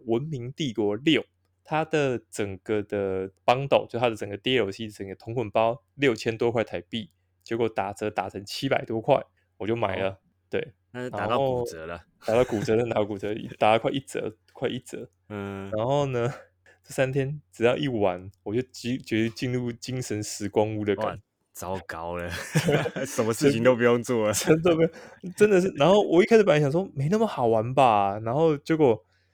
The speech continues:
Speaker 1: 就很像那个，就是一些评论家写的，就说这个游戏就是会让你觉得再玩一回合，再玩一回合，再玩一回合。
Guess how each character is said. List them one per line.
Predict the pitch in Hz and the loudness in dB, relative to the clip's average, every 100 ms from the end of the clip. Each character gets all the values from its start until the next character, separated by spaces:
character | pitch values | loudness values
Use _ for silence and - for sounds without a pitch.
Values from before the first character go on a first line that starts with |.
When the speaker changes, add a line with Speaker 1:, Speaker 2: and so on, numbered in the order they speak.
| _ _ | _ _
Speaker 1:
就 | 160 | 2
很 | 156 117 | 2 4
像 | 143 135 | 2 2
那 | 131 | 2
个， | 113 107 - _ | 4 2 -2 _
就 | 151 | 0
是 | 156 | 2
一 | 151 | 2
些 | 143 143 143 143 | 2 2 0 -2
评 | - 110 131 | -8 -4 0
论 | 143 113 | 0 0
家 | - 110 110 | 2 4 2
写 | - 104 | 0 -8
的， | 104 | -8
就 | |
说 | 104 107 107 - _ _ | -6 -4 -4 -8 _ _
这 | - | -2
个 | 156 | 0
游 | 113 | 0
戏 | 131 | 0
就 | 135 | 0
是 | 127 | 2
会 | 131 | 0
让 | 131 107 | 0 -4
你 | 92 - _ | -12 -16 _
觉 | - 104 | -8 -6
得 | 98 | -6
再 | - 170 | -10 -10
玩 | 139 113 139 | -8 -6 -6
一 | |
回 | 131 107 | -8 -10
合， | 101 110 | -12 -14
再 | - 135 | -14 -14
玩 | 110 113 | -14 -12
一 | 120 | -10
回 | 113 | -10
合， | 107 - | -12 -8
再 | 131 | -6
玩 | 104 110 | -6 -6
一 | 117 | -6
回 | 110 98 | -4 -6
合。 | 110 95 | -6 -12